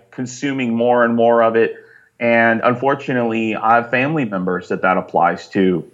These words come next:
And man, it is just sad. You know, I mean, uh, my family and I, I mean, we try to be responsible. So, you know, whatever your opinion on masks are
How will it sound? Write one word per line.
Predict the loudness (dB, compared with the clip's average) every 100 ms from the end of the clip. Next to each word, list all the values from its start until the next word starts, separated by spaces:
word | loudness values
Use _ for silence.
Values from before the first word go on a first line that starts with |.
| -6
And | 0 2 4 2 -2 _ -20 _ _ _ _ _
man, | -4 0 2 2
it | 0 -2
is | -2 -2
just | -6 -6 -4
sad. | 2 4 4 4 0 -8
You | -6
know, | -2 0 0
I | 0 -2
mean, | -2 -4 -4
uh, | 0 2 4 4 2 -2 -10 _ _ _ _ _ _ _ -6
my | 0 2
family | 2 -2 -2 -2 -2
and | -2
I, | 0 0
I |
mean, | -2 -6
we | -8
try | -2 0 0
to |
be | -2 -8
responsible. | -8 -8 -6 -6 -6 -6 -2 -2 -4
So, | -2 2 4 2 -4 -18 _ _ _ _ _ _ -10
you | -4
know, | 0 0 -2 -14 _
whatever | 2 4 4
your | 2 0
opinion | 0 -6 -2
on | 0 0
masks | 2 0 -2 -6 0
are | 2 4 2 -2